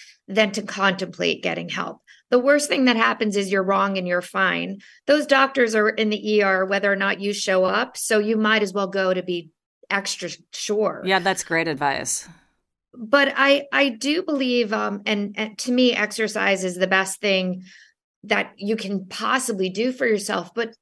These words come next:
Speaker 1: one of the reasons I think it's so important to move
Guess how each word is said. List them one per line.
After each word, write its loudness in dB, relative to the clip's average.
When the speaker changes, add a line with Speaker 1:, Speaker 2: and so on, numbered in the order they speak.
Speaker 1:
one 0
of -8
the 4
reasons 0
I 0
think -6
it's -6
so 0
important -4
to -4
move -2